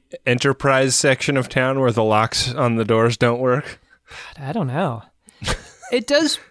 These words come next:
Speaker 2: it does bring to mind an interesting question. Like, Odo does not appear to have any awareness when he's regenerating. Like, you could just walk into his place and
Speaker 1: Yeah,
Speaker 2: take all of
Speaker 1: he's
Speaker 2: his shit if you wanted.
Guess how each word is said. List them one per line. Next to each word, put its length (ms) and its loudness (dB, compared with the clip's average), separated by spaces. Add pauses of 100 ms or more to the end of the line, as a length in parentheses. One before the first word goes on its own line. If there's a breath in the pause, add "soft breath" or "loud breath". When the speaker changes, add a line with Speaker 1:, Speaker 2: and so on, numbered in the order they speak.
(120)
Speaker 2:
it 160 -2
does 200 -2
bring 240 -2
to 120 -2
mind 200 0
an 100 2
interesting 460 -2
question. 560 -2
Like, 260 -2 (580 soft breath)
Odo 320 2
does 220 -2
not 240 2
appear 280 0
to 80 0
have 220 2
any 200 2
awareness 640 0
when 120 0
he's 240 -2
regenerating. 800 -4 (140)
Like, 180 0
you 100 -2
could 120 -2
just 200 -4
walk 280 0
into 220 0
his 140 0
place 440 0
and 260 -4
Speaker 1:
Yeah, 260 0
Speaker 2:
take 280 0
all 120 2
of 80 2
Speaker 1:
he's 40 0
Speaker 2:
his 120 2
shit 240 2
if 120 -2
you 120 0
wanted. 360 -4